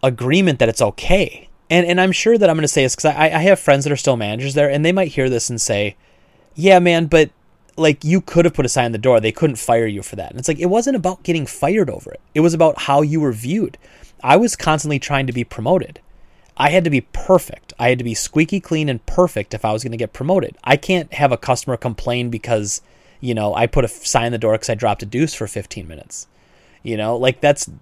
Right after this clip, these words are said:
that, if I get a customer complaint about that, then my store gets a customer complaint, and then I'm not a good manager. You know, and, and here's the crazy thing. I know that that behavior is nonsense.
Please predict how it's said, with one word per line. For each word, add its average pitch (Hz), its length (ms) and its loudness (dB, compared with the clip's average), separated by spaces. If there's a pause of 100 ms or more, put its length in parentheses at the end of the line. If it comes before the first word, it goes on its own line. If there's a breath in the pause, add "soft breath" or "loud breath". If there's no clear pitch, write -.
that, 160 340 0
if 147 100 0
I 139 120 4
get 165 100 -2
a 160 60 2
customer 151 280 -2
complaint 127 360 -4
about 160 180 0
that, 180 240 2
then 127 140 0
my 120 160 0
store 123 200 -2
gets 123 140 -4
a 117 60 -8
customer 113 320 -6
complaint, 151 440 -4
and 120 140 -4
then 110 160 -4
I'm 113 160 -4
not 107 140 -6
a 104 40 -8
good 104 160 -8
manager. - 380 -16 (1040)
You 135 140 2
know, 117 260 -2
and, 170 240 0
and 165 100 -4
here's 277 300 -2
the 226 100 -2
crazy 135 360 -2
thing. - 180 -20 (480 soft breath)
I 226 220 0
know 165 480 4
that 113 160 -4
that 110 180 0
behavior 107 400 -4
is 98 100 -10
nonsense. - 600 -14